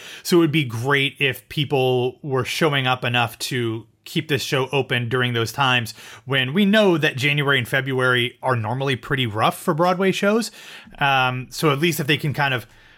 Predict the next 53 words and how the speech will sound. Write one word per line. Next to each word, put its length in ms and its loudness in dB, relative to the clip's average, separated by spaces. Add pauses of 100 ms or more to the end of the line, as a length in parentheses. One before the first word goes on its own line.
(260)
get 160 2
a 20 2
little 200 2
bit 160 0
more 200 2
going 320 0
over 160 -4
these 160 -2
next 200 -4
few 120 -4
weeks, 220 -2
maybe 160 -4
that 160 -4
can 240 -6
set 240 -2
'em 80 -2
up 140 -4
for 120 -6
even 160 -2
a 60 -4
longer 320 -6
run, 260 -8
but 140 -14
we 100 -8
will 140 -8
have 220 -12
to 80 -12
wait 240 -14
and 100 -18
see. 300 -16 (1120)
All 100 8
right, 100 4
we 120 6
also 280 6
got 280 2
some 160 0
pretty 180 4
exciting 460 2
casting 600 0
news 260 0
here, 200 2
Grace, 320 0
on 220 2
Friday, 480 0
something 460 0
that 260 2 (340)
was 460 2
not 280 2
at 120 4
all 260 4
on 180 2
my 120 2
radar, 640 2